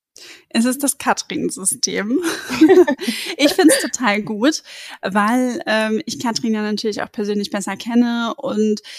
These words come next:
ich einfach weiß, wie wahnsinnig organisiert sie da ist. Und ich bewundere sie dafür manchmal dann auch. Ähm, ich weiß aber, dass es für mich persönlich manchmal ein bisschen zu viel wäre, ein wenig zu detailliert.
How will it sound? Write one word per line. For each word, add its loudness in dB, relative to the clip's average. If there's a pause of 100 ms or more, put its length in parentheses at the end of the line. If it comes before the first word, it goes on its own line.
(680)
ich 0
einfach 2
weiß, 0
wie -2
wahnsinnig 4
organisiert -4
sie -8
da -6
ist. -8
Und -2
ich -4
bewundere 6
sie -4
dafür -4
manchmal -2
dann -2
auch. 0
Ähm, 0
ich -8
weiß 2
aber, 0
dass -4
es -4
für -2
mich 0
persönlich 0
manchmal -2
ein -4 (100)
bisschen -2
zu -2
viel -6
wäre, -4 (380)
ein 0
wenig -2
zu -2
detailliert. -6